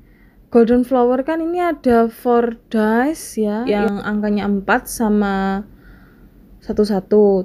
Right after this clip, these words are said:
Terus yang di sini itu six fold red itu masing-masing dice-nya tuh empat, enam enam-nya tuh empat.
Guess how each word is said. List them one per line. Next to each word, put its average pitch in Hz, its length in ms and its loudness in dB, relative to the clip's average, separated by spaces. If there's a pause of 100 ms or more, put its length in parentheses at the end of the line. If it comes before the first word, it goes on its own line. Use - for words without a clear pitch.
Terus 254 160 2
yang 247 160 4
di 226 80 4
sini 214 480 -2
itu 262 480 -2
six 285 320 -6 (640)
fold 226 480 -2
red 208 480 -2 (160)
itu 302 480 -2 (640)
masing-masing 254 560 2
dice-nya 226 400 2
tuh 339 80 -4
empat, 233 560 -4
enam 233 240 2
enam-nya 233 240 2
tuh 254 160 -4
empat. 202 480 -4